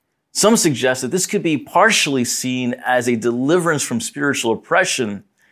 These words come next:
as well as a physical restoration of her body. One rabbinic tradition actually states that this miracle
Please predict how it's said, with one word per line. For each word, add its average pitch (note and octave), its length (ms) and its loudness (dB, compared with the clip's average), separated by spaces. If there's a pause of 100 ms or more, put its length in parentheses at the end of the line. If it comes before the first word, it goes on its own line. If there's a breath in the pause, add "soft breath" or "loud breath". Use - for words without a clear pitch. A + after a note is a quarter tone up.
(240 soft breath)
as C3 200 2
well D#3 280 4
as C3+ 100 2
a C3 80 2
physical C3 380 0
restoration A#2 580 0
of G2+ 80 -6
her G2 100 -4
body. D3 460 -8 (1300 loud breath)
One D#3+ 200 4
rabbinic D3+ 360 2
tradition C3+ 400 -2
actually B2 280 0
states C3 380 -2
that A2+ 140 0
this F3 140 0
miracle D3+ 600 2